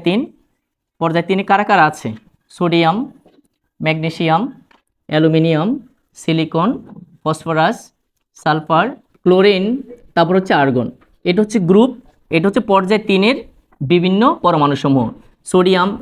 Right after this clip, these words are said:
এগারো, ম্যাগনেসিয়াম বারো, অ্যালুমিনিয়াম তেরো, চোদ্দো, পনেরো,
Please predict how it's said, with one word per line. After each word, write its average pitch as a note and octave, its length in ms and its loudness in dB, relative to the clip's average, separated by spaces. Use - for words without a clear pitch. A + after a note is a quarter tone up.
এগারো, D#3+ 280 2
ম্যাগনেসিয়াম D#3+ 500 -2
বারো, D#3 220 2
অ্যালুমিনিয়াম D#3+ 500 -2
তেরো, D3+ 240 0
চোদ্দো, D#3 380 -2
পনেরো, E3 340 0